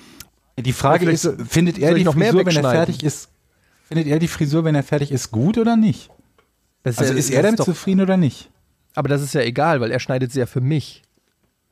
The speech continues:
Speaker 2: Also
Speaker 1: Ja,
Speaker 2: ich muss es
Speaker 1: aber es
Speaker 2: ja
Speaker 1: ist ja
Speaker 2: mögen.
Speaker 1: wichtig, um zu wissen, glaubt er, also weiß er quasi, dass er einen Fehler gemacht hat, wie wenn du etwas kochst und es ist versalzen und es schmeckt scheiße und du servierst es trotzdem?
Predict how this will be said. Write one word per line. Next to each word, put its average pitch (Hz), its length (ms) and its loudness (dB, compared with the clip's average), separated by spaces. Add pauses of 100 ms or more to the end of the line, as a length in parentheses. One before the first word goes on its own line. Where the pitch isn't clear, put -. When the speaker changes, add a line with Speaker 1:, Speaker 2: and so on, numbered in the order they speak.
(340)
Speaker 2:
Also 131 160 -2
Speaker 1:
Ja, 147 140 2
Speaker 2:
ich 202 60 4
muss 131 160 0
es 117 60 -4
Speaker 1:
aber 135 120 2
es 135 60 0
Speaker 2:
ja - 80 0
Speaker 1:
ist - 80 -4
ja 175 80 2
Speaker 2:
mögen. 117 100 0
Speaker 1:
wichtig, 185 320 -2
um 170 100 0
zu 151 200 -4
wissen, 190 460 0
glaubt 151 520 0
er, 165 240 0
also 127 260 -2
weiß 202 300 0
er 170 200 0
quasi, 160 380 -2
dass 147 180 -4
er 147 40 0
einen 127 80 0
Fehler 160 340 0
gemacht 185 360 0
hat, 202 100 -2
wie 147 100 -2
wenn 143 140 2
du 147 80 4
etwas 139 300 -2
kochst - 320 -4
und 143 120 0
es 139 120 2
ist 135 100 0
versalzen 131 480 0
und 139 80 2
es 127 80 0
schmeckt - 260 -4
scheiße 139 300 -2
und 143 80 -2
du 131 60 0
servierst 127 320 0
es 117 120 -8
trotzdem? 139 580 0